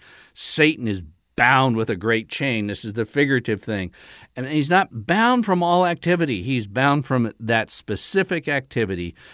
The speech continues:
of keeping people in darkness. Now, there's another part of Revelation twenty that's highly relevant that we're gonna come to next time. And I think it's perhaps the single most important verse in the entire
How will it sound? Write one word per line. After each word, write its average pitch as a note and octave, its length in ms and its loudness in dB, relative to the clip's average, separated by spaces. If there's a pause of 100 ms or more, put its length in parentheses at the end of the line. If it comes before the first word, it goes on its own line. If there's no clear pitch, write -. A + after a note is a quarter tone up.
(160)
of - 220 -10
keeping C3+ 540 -4
people G#2+ 600 -4 (520)
in G2+ 320 -4 (340)
darkness. F#2+ 600 -6 (400)
Now, C3+ 360 2
there's A2 460 -4
another D#3+ 320 4
part D3 380 4
of G#2 160 -4
Revelation B2 640 0
twenty C#3 380 0
that's A2 220 -4
highly C3 680 2
relevant F#2 520 -2
that G2 100 -8
we're G#2+ 180 -2
gonna G#2 200 -6
come A2 320 -6
to G#2+ 360 -2 (300)
next B2 400 -4
time. F2 360 -6 (340)
And A#2 160 -4
I C#3+ 120 4
think B2+ 280 -4
it's A2+ 180 -6
perhaps A2+ 480 -4
the G2+ 100 -6
single B2+ 320 -2
most A2 300 -4
important G2 680 -4
verse A2+ 380 -2
in G2+ 60 -6
the G2 100 -4
entire C#3 540 2